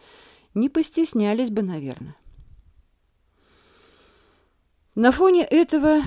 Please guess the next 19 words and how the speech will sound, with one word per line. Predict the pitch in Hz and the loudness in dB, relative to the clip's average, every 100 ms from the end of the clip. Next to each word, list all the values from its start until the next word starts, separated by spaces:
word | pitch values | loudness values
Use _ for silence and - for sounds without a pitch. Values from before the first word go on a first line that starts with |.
| - | -4
использование | 214 - 302 285 254 247 226 | -4 -2 0 0 0 0 0
людей | 220 214 285 | -2 0 -2
в | - | 0
качестве | 254 269 233 - 202 | -2 -2 -4 -6 -2
домашних | 214 247 247 196 - | 0 -2 -2 -6 -6
любимцев, | 190 196 320 320 - 139 - - _ - _ | -6 -2 -2 -2 -6 -10 -14 -20 _ -20 _
хомячков | - 294 302 - - 160 - | -10 -4 -4 -6 -10 -10 -10
в | - | -10
клетке, | 196 190 - - - _ _ _ _ _ _ - | -8 -8 -10 -20 -20 _ _ _ _ _ _ -12
выглядит | 175 269 269 254 262 | -4 -2 -2 -6 -8
вполне | - 208 196 196 | -6 -4 -4 -4
гуманно. | 202 202 165 165 165 160 _ _ _ _ _ _ _ _ - - _ _ _ _ | -6 -6 -6 -10 -12 -18 _ _ _ _ _ _ _ _ -20 -20 _ _ _ _
Если | 180 240 294 269 | -6 -2 -2 0
не | 254 | -2
знать | 220 247 277 - | 0 -2 -4 -6
о | 208 | -8
капризных | 220 - - 269 202 175 - 185 | -8 -6 -4 -4 -4 -8 -10 -6
малолетних | 185 214 254 - 202 - - | -2 -2 -2 -4 -8 -8 -8
эльфийках, | 202 - 320 339 - - - | -8 -6 -4 -4 -6 -20 -20